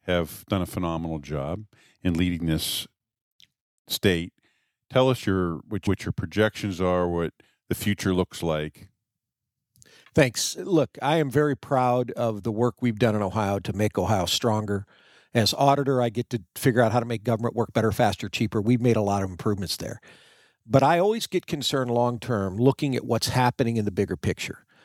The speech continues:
Speaker 2: Uh, I just took a group of sheriffs and prosecutors down to the border, uh, end of the last year.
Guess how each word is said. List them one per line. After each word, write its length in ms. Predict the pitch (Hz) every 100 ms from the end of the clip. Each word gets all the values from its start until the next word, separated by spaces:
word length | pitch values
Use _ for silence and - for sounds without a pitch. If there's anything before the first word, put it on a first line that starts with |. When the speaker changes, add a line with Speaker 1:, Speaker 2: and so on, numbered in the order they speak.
| _ _
Speaker 2:
Uh, 80 | 107
I 160 | - 135
just 240 | 151 147
took 180 | - -
a 40 | 117
group 260 | 123 117
of 80 | -
sheriffs 460 | - 131 117 107 98
and 80 |
prosecutors 720 | 95 113 98 98 - 92 92 -
down 180 | 101
to 80 | 98
the 80 | 87
border, 460 | 80 95 90 78 -
uh, 220 | 98 90 -
end 160 | 123
of 20 | 107
the 80 |
last 260 | 90 87 -
year. 260 | 87 73